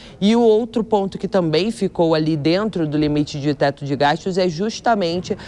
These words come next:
aquele que trata do fundo constitucional, o dinheiro que é repassado da União aqui para o Distrito Federal. A bancada do D F avalia que manter esse fundo constitucional dentro do limite de teto de gastos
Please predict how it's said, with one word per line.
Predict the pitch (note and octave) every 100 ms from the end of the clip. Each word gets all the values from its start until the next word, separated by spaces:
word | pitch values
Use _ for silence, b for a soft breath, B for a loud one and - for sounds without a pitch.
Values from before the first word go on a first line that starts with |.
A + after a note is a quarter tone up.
| B -
aquele | E3+ - E3+ E3+
que | G3
trata | E3 E3+ E3 E3+
do | F3
fundo | - G#3+ B3 A3+
constitucional, | G#3+ G3 - G3 F#3 G3+ F3 D#3 C3
o |
dinheiro | C#3+ D3+ E3 E3 F#3 G3
que | E3+
é |
repassado | E3 D#3+ D#3+ - D#3+ E3
da | D#3+ E3
União | A3+ G#3+ F#3 E3+ G3+ B B B
aqui | - G3 - G3+
para | - G3+ G3
o |
Distrito | F3+ - F#3+ E3+
Federal. | G3 F3+ G3+ E3+ C3
A | C#3+
bancada | D#3 F3+ F3+ E3 D#3 F3
do | E3+ D#3
D | D3
F | D3 D#3
avalia | E3+ D3+ C#3 F3 F#3+ B2+ B B - - - - -
que | G3+
manter | F#3+ G3 F3 F3+ E3 D3 -
esse | D#3+ E3 -
fundo | D#3 E3 D#3
constitucional | D#3 D3+ - D#3 D#3+ C#3 C#3+ C#3 B B -
dentro | C#3 F3 G#3+ G#3+ F#3 E3
do | D3+ D#3+
limite | D#3 D3+ C#3+ D3+
de | C#3+
teto | C#3+ D3 C#3+
de | C#3+
gastos | C#3+ D3 F3 E3